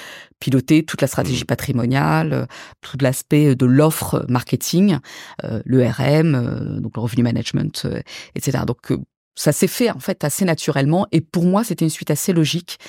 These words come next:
Speaker 1: parce que je, je, je, j'aimais le business, en fait. J'avais envie de vraiment être dans, dans la construction de la, de la proposition de valeur et, et aussi dans la relation avec, euh, avec le client et dans l'interaction, euh, euh, voilà, au-, autant en interne qu'en externe avec, euh, avec le business.
Speaker 2: Et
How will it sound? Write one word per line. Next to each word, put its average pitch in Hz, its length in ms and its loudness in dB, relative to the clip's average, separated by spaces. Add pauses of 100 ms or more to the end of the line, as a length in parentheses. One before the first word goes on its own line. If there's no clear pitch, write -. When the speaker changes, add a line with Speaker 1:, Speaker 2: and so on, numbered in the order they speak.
(500)
Speaker 1:
parce - 140 -2
que 131 100 -2
je, 127 180 2
je, 123 220 -2
je, 113 240 -2
j'aimais 110 320 0
le 117 60 0
business, 160 340 0
en 135 40 -4
fait. - 160 -8
J'avais - 180 -4
envie 123 240 2
de 131 100 -2
vraiment 147 400 4
être 135 320 -2
dans, 135 520 0
dans 131 200 -2
la 143 120 0
construction 151 600 -2
de 165 60 0
la, 120 180 -2
de 117 80 -6
la 120 80 -2
proposition 127 480 -2
de 127 60 2
valeur 151 540 0
et, 127 140 0 (420)
et 127 200 4
aussi 143 340 4
dans 165 120 4
la 143 80 2
relation 135 460 2
avec, 123 300 0
euh, 120 300 0
avec 117 300 -2
le 127 80 0
client 175 560 2
et 170 80 2
dans 127 140 2
l'interaction, 135 760 0
euh, 113 160 -4 (500)
euh, 113 340 -8
voilà, 123 200 -2
au-, 135 220 4
autant 160 180 2
en 170 80 6
interne 160 300 2
qu'en 135 160 -2
externe 156 440 -4
avec, 135 300 -8
euh, - 80 -10 (420)
avec 127 220 -10
le 131 80 -8
business. 131 340 -10
Speaker 2:
Et 90 60 -6